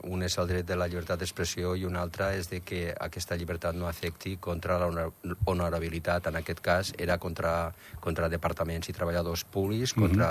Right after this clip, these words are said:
Speaker 1: el govern i contra un país, per dir-ho d'aquesta
Speaker 2: Sí, sí,
Speaker 1: manera,
Speaker 2: contra el
Speaker 1: no?
Speaker 2: país.
Speaker 1: I, efectivament, a veure, en, jo penso que de tots <laughs> s'ha sabut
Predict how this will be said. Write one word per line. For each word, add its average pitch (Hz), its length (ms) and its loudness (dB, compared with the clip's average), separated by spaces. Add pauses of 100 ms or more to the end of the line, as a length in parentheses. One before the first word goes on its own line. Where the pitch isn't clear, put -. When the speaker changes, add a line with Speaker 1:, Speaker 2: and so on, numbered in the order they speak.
(120)
Speaker 1:
el 85 80 -2
govern 92 420 0
i - 20 -8
contra 85 580 -2
un 87 180 -2
país, 104 420 2
per 80 180 -2
dir-ho 85 240 2
d'aquesta 85 220 6
Speaker 2:
Sí, 139 60 12
sí, 127 100 10
Speaker 1:
manera, 92 160 6
Speaker 2:
contra 92 180 8
el 113 60 8
Speaker 1:
no? 107 80 0
Speaker 2:
país. - 220 -14 (280)
Speaker 1:
I, 92 240 0
efectivament, 95 600 0
a 80 60 2
veure, 90 200 0
en, 82 320 -6
jo 85 160 -2
penso 85 360 -2
que 87 100 -2
de 82 140 -2
tots - 360 -4 (140)
<laughs> - 160 -14
s'ha - 240 4
sabut 90 320 2